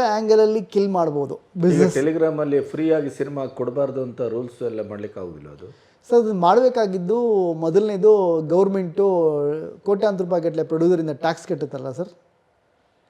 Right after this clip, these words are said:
Speaker 1: ಸರ್ಕಾರ ಮಾಡ್ಬೇಕು ಸರ್. ಸರ್ಕಾರಕ್ಕೆ ಅದಕ್ಕೆ ಕು-, ವರ್ಷಕ್ಕೆ ನೂರಾರು ಕೋಟಿ ಲಾಸ್ ಸರ್. ಸಣ್ಣ ಜಾಬ್ ಸರ್ ಅದು, ನೂರಾರು ಕೋಟಿ ಗೌರ್ಮೆಂಟಿಗೆ ಲಾಸ್ ಆಗ್ತಿದೆ. ಆಮೇಲೆ ಇದಕ್ಕೆ ಚೇಂಬರು ಏನಾದ್ರು ಮಾಡಿ ಗೌರ್ಮೆಂಟಿಗೆ ಪ್ರೆಷರೈಸ್ ಮಾಡಬೇಕು.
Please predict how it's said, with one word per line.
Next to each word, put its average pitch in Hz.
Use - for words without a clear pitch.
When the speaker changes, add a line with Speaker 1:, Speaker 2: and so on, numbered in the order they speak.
Speaker 1:
ಸರ್ಕಾರ 214
ಮಾಡ್ಬೇಕು 139
ಸರ್. 160
ಸರ್ಕಾರಕ್ಕೆ 208
ಅದಕ್ಕೆ 190
ಕು-, 180
ವರ್ಷಕ್ಕೆ 240
ನೂರಾರು 226
ಕೋಟಿ 196
ಲಾಸ್ 156
ಸರ್. 143
ಸಣ್ಣ 233
ಜಾಬ್ 190
ಸರ್ 180
ಅದು, 175
ನೂರಾರು 233
ಕೋಟಿ 208
ಗೌರ್ಮೆಂಟಿಗೆ 196
ಲಾಸ್ 170
ಆಗ್ತಿದೆ. 147
ಆಮೇಲೆ 185
ಇದಕ್ಕೆ 175
ಚೇಂಬರು 220
ಏನಾದ್ರು 180
ಮಾಡಿ 160
ಗೌರ್ಮೆಂಟಿಗೆ 180
ಪ್ರೆಷರೈಸ್ 165
ಮಾಡಬೇಕು. 123